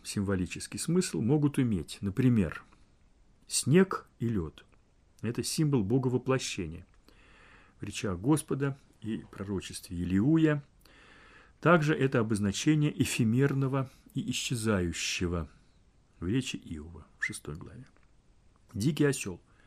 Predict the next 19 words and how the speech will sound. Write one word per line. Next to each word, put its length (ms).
Мы 140
встречались 560
только 280
что 200
с 100
ним. 200
Это 200
образ 440
пустынника 840
в 60
речах 440
Господа. 600
Это 100
настоящий 640
отшельник, 680
свободный 760
в 80
духе 420
человек. 720